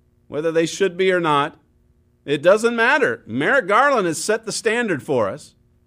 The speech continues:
He, he has established the precedent. And that is, whether it's, it's very serious and top secret or maybe just a cocktail napkin,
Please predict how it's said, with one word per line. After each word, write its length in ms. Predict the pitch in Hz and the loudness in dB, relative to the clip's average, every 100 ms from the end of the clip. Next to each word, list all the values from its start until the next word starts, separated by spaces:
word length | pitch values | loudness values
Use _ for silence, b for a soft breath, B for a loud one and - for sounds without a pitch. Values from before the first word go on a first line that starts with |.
| _ _ _ _ _ _ | _ _ _ _ _ _
He, 240 | 202 247 240 | -4 -4 -4
he 260 | 160 277 | -4 4
has 180 | 262 196 | 4 4
established 680 | 202 - 220 240 233 220 - | 0 0 2 4 2 0 -2
the 80 | 214 | -2
precedent. 640 | 208 180 - 127 107 - _ _ _ _ _ _ _ _ _ _ _ | 0 0 0 -4 -6 -10 _ _ _ _ _ _ _ _ _ _ _
And 180 | 98 120 | -10 -4
that 180 | 175 208 | -2 0
is, 420 | 220 214 139 113 | 2 2 0 -6
whether 360 | 147 190 220 | 0 2 4
it's, 460 | 214 - - - - _ | 2 0 -8 -10 -12 _
it's 200 | 156 143 | -6 -6
very 420 | 110 113 208 254 247 | -6 0 4 4 2
serious 500 | - 240 254 262 - | -4 -2 0 0 -2
and 140 | 214 | 0
top 200 | 226 226 | 0 0
secret 560 | - 240 240 269 285 - b b b b - | -2 -8 -2 0 0 -6 b b b b -4
or 180 | 175 | -2
maybe 280 | 185 226 302 | 2 0 0
just 240 | 247 254 262 | -4 -4 -4
a 60 | |
cocktail 480 | - 226 247 165 127 | -2 -2 0 0 0
napkin, 500 | 120 107 - 87 | 0 -4 -8 -14